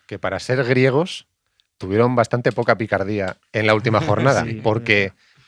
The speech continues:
Speaker 1: eh, la última jornada se dividió en dos días, claro, y, mm, en el primero el Fenerbahce ya había palmado con el Estrella Roja.
Speaker 2: Sí.
Speaker 1: Entonces, si el Fenerbahce... o sea, si, si el...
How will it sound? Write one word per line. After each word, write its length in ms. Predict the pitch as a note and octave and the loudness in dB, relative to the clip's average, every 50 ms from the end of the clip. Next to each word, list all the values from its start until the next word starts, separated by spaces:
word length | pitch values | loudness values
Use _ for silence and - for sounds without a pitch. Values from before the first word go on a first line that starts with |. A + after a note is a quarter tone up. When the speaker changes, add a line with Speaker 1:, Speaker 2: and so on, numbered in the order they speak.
| _ _ _ _ _ | _ _ _ _ _
Speaker 1:
eh, 540 | - A2+ G#2 G#2 G2+ G2 G2 F#2+ F#2 F#2+ - _ _ _ - | -6 -4 -4 -2 -2 -2 -4 -4 -6 -8 -12 _ _ _ -16
la 160 | F#2+ F2 F2+ | -10 -10 -8
última 220 | F#2 - A2 G#2+ | -6 -2 -2 -2
jornada 280 | - - G#2 A#2 B2+ B2 | 0 0 -2 0 0 -2
se 100 | - F#2+ | -2 -4
dividió 200 | E2+ E2 D#2+ D#2 E2 | -10 -10 -12 -12 -10
en 40 | |
dos 140 | F2+ F2+ F2 | -10 -10 -6
días, 280 | A2 A#2 B2 C3+ D3+ - | -4 -2 -2 -4 -4 -6
claro, 340 | - A2+ A2 B2 C#3+ - _ | -6 -4 -4 -4 -4 -8 _
y, 380 | - G#2+ F#2 F#2+ F#2 F2+ F#2 F2+ | -12 -10 -8 -8 -8 -8 -8 -8
mm, 320 | F2 F2 E2+ E2 E2 D#2+ E2 - _ _ _ _ - | -10 -10 -12 -12 -12 -14 -16 -18 _ _ _ _ -8
en 140 | G2+ F#2 G2 | -6 -2 -2
el 100 | G2 F#2+ | -2 0
primero 540 | - G2+ G2+ A2 A#2 B2 C3+ D3+ - _ _ _ | 0 2 4 6 6 6 6 2 2 _ _ _
el 340 | - A2+ G#2+ G#2 G2+ G2+ F#2+ | -4 -2 0 0 0 -4 -6
Fenerbahce 540 | - - G#2 G2 G2 F#2 G2+ A2 - - C3+ | -4 -2 0 0 2 2 2 2 4 4 4
ya 80 | B2+ A#2 | 6 6
había 200 | A#2 B2+ B2+ B2+ | 6 6 4 6
palmado 500 | - G#2+ G#2 G#2+ A#2 A#2+ A2 G#2 G2 F#2+ _ _ _ _ _ _ | 4 4 4 4 2 2 2 0 -2 -4 _ _ _ _ _ _
con 160 | - A#2 G#2 G#2 | -4 -2 0 0
el 120 | G2+ G2+ | 0 0
Estrella 360 | F#2+ - - G#2+ A2 G#2 G2 | -2 -2 -2 -2 0 0 2
Roja. 340 | G2 A2+ A2+ - - F#2 E2+ | 2 0 -2 0 -4 -6 -6
Speaker 2:
Sí. 180 | - A#2 A2 - _ _ _ _ _ _ | -6 -12 -16 -18 _ _ _ _ _ _
Speaker 1:
Entonces, 360 | - - - E2+ D#2+ - - - | -18 -10 -8 -4 -4 -4 -6 -6
si 220 | - - - F#2 E2+ | -14 -12 -10 -8 -8
el 140 | E2+ D#2+ D#2 | -8 -8 -10
Fenerbahce... 1200 | - - E2+ E2 E2+ D#2+ D#2 E2+ G2+ A2 - - - B2 A2+ A2 G#2+ G#2+ G#2 G#2 G#2 G#2 G2+ G2+ _ | -10 -10 -8 -8 -8 -8 -4 -2 -2 -2 -2 -2 -4 -2 0 0 0 0 -2 -4 -6 -8 -10 -12 _
o 40 | - | -10
sea, 100 | - G#2 F#2+ | -8 -8 -6
si, 200 | - F#2+ F2 - _ - - | -6 -8 -10 -12 _ -20 -14
si 320 | - - - G2 F#2 F#2 F#2+ | -10 -8 -8 -6 -2 -2 0
el... 480 | F#2 F2+ F2 F2 F2 F2 E2+ E2 E2+ | 0 -2 -2 -6 -10 -10 -12 -14 -18